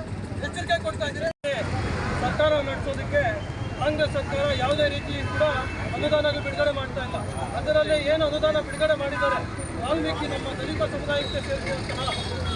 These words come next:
ವಾಲ್ಮೀಕಿ ನಿಗಮ ಮಂಡಳಿಯಿಂದ ಬ್ರಹ್ಮಾಂಡ ಭ್ರಷ್ಟಾಚಾರವನ್ನು ಸರ್ಕಾರ ಎಸಗಿದ್ದಾರೆ.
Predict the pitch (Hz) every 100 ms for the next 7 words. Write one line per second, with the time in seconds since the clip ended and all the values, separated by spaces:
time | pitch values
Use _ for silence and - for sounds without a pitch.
0 | 269 320 330 320 277 294 320 311 294 302
1 | 285 277 285 269 - - - - - -
2 | 277 320 330 311 294 311 330 320 294 285
3 | 302 302 - 302 302 311 262 - 302 285
4 | 269 220 -